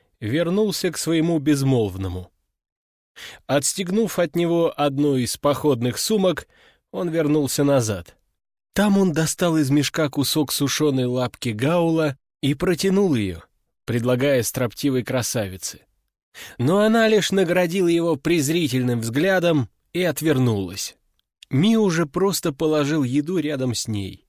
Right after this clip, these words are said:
несмотря на её недовольное ворчание при его приближении,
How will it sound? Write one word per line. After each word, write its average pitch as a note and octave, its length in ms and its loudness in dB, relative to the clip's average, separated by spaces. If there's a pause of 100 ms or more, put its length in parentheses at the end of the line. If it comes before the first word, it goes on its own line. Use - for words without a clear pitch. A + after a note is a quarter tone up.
(580)
несмотря A#2 520 -2
на A#2+ 80 0
её B2 220 0
недовольное A#2+ 600 0
ворчание D3 640 -2
при D#3+ 220 -2
его D#3+ 320 0
приближении, A2+ 920 -2